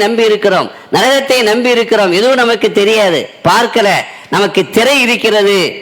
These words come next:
அந்த திரை விலகி நாம பார்த்தா நம்முடைய ஈமான் கொஞ்சம் அதிகமாகுமா இல்லையா? ஏற்கனவே எதை நம்பணுமோ அதை கண்ணால பார்க்கும் பொழுது ஈமான் என்ன செய்யும்? அதிகரிக்கும். ஆனால் ஹஜ்ரத் அலி இப்னு அபி தாலிப் சொல்கிறார்கள்,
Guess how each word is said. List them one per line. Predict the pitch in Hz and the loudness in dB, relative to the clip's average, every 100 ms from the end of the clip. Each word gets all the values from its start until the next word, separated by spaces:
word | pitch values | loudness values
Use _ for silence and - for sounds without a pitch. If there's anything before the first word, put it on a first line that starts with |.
| - - - - _ - | -18 -20 -20 -20 _ -4
அந்த | 190 170 - | -2 -2 0
திரை | - 269 269 226 | 2 2 2 2
விலகி | 254 285 277 | 2 2 2
நாம | 247 240 - | 2 0 2
பார்த்தா | 208 247 285 269 330 - - - - - - | 2 2 2 2 2 -2 -12 -18 -20 -20 -4
நம்முடைய | 240 254 240 247 | 0 2 2 2
ஈமான் | 269 269 240 | 2 0 0
கொஞ்சம் | 247 226 | 0 2
அதிகமாகுமா | 240 262 254 240 240 262 | 2 2 2 2 2 0
இல்லையா? | 220 208 139 104 - - - _ _ _ _ _ _ _ _ _ _ - | 2 2 0 -4 -18 -20 -20 _ _ _ _ _ _ _ _ _ _ -4
ஏற்கனவே | 165 226 233 247 254 220 | 0 0 0 0 2 2
எதை | 262 226 | 2 0
நம்பணுமோ | 240 262 262 262 | 2 2 2 2
அதை | 254 233 | 2 0
கண்ணால | 233 262 254 | 2 2 2
பார்க்கும் | 240 240 233 | 0 0 2
பொழுது | 240 254 240 | 2 2 2
ஈமான் | 247 254 233 | 2 2 2
என்ன | 233 208 | 0 0
செய்யும்? | 208 156 101 - - _ - | 0 -2 -6 -18 -20 _ -6
அதிகரிக்கும். | 180 247 233 208 - 135 165 | -2 0 2 0 -2 -2 2
ஆனால் | 208 233 247 214 | 2 2 2 2
ஹஜ்ரத் | 240 240 - | 0 0 0
அலி | 233 233 | 0 0
இப்னு | 226 220 | 0 0
அபி | 220 220 | 0 0
தாலிப் | 220 214 208 | 2 2 0
சொல்கிறார்கள், | 220 202 190 185 175 175 | 0 2 2 2 0 -2